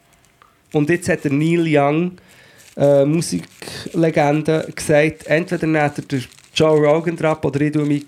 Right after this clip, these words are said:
Gesamtkatalog von Spotify entfernen, was auf, äh, Neil Young bezogen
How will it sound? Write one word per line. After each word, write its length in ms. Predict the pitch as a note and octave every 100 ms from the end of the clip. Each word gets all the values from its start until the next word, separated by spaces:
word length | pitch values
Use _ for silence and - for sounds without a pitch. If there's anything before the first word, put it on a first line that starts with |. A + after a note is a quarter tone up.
| -
Gesamtkatalog 1000 | - D#3 D3+ D#3+ - - D3 - C3+ D3+ D3+
von 120 | C#3
Spotify 580 | - D#3+ - E3+ D#3+ D#3
entfernen, 400 | D3+ D#3 D#3 C#3+
was 220 | C3 -
auf, 160 | C3
äh, 140 | C3+ B2+
Neil 400 | C3 D3+ D3+ D3 - D#3
Young 320 | D3 D#3 E3
bezogen 420 | D#3 - C3+ C#3+